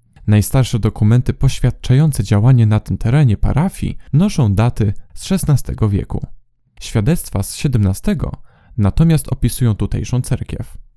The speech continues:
Wieś stała się istotnym miejscem kultu maryjnego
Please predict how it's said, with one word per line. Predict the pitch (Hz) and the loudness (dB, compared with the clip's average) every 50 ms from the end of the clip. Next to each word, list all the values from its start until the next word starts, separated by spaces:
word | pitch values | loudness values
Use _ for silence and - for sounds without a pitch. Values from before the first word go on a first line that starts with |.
| _ _ _ _ _ _ _ _ _ _ _ | _ _ _ _ _ _ _ _ _ _ _
Wieś | 101 95 110 139 180 202 - - - | -6 -2 0 0 0 -2 -4 -10 -14
stała | - - - 143 139 135 | -8 -4 -2 0 0 0
się | - - 123 120 - - | 2 2 0 0 0 -2
istotnym | - - - - - 110 - - 110 101 101 | -4 -4 -4 -4 -4 -4 0 2 4 4 6
miejscem | 101 95 - - - 95 | 4 4 2 0 -2 -2
kultu | - - 113 98 - - | 0 -2 -4 -2 0 0
maryjnego | 98 98 98 95 95 101 101 127 151 139 127 120 117 | 0 2 0 0 0 0 2 2 2 2 2 0 0